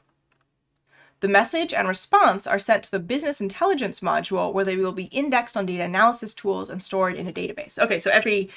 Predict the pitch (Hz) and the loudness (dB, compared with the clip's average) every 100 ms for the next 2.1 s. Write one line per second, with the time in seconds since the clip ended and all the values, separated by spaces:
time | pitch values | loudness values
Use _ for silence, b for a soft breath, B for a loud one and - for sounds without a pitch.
0 | B B 226 233 233 - 220 196 185 202 | B B 4 4 -2 -2 0 0 0 0
1 | 202 190 202 - 180 175 170 175 170 - | 0 0 -4 -2 -2 -2 -2 -2 -2 -6
2 | 208 | -14